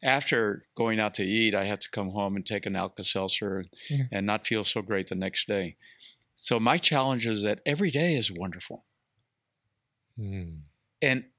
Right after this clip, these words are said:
Speaker 1: I have to remind myself of that. Otherwise, if you're having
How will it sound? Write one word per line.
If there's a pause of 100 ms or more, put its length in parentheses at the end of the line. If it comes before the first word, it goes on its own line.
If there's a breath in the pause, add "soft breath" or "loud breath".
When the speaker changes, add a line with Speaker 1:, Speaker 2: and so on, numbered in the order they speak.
(560)
Speaker 1:
I
have
to
remind
myself
of
that. (1000 soft breath)
Otherwise,
if
you're
having